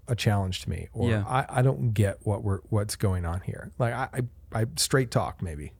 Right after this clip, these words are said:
Speaker 1: is the <laughs> best way to put it.
Speaker 2: Yeah.
Speaker 1: <laughs> I really have those kind of conversations.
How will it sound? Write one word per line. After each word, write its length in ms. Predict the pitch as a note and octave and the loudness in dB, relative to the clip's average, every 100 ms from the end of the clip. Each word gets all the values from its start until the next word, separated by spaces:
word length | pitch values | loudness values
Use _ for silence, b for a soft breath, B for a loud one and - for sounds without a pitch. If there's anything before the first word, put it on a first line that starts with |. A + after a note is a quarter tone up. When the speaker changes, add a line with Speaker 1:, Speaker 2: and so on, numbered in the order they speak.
| - | -4
Speaker 1:
is 200 | F2+ G2+ | -2 0
the 60 | G2 | 0
<laughs> 80 | |
best 180 | G#2 - | 2 4
way 80 | C#3 | 6
to 80 | A#2 | 6
put 180 | G2 F2 | 4 -2
it. 100 | - | -4
Speaker 2:
Yeah. 220 | G2 A2 C3 A#2 | -4 -4 -4 -6
Speaker 1:
<laughs> 180 | A#2+ | -2
I 80 | A2+ | 4
really 340 | B2 C3 C#3 A2+ | 8 10 10 10
have 220 | B2+ A#2 | 8 4
those 180 | F2+ - | 0 -4
kind 200 | F2+ E2+ | -8 -6
of 60 | |
conversations. 800 | - F2 - F#2 - F2 - - | -8 -8 -6 -8 -6 -10 -10 -14